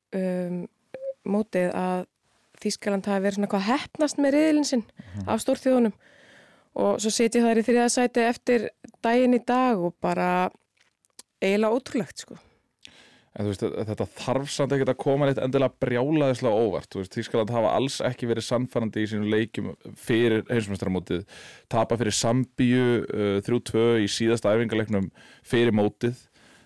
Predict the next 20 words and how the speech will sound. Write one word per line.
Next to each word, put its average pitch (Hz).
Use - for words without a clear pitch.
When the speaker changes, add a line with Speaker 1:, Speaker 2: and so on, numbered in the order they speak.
Speaker 2:
Uh, 92
vinna 101
Víetnam 110
tvö 110
eitt, 110
Víetnam 104
mjög 104
slakar 101
á, 98
á 98
þessu 95
móti. 95
Tapa 101
fyrir 104
Brasilíu, 110
uh, 95
þannig 95
að, -
þú 107
veist, -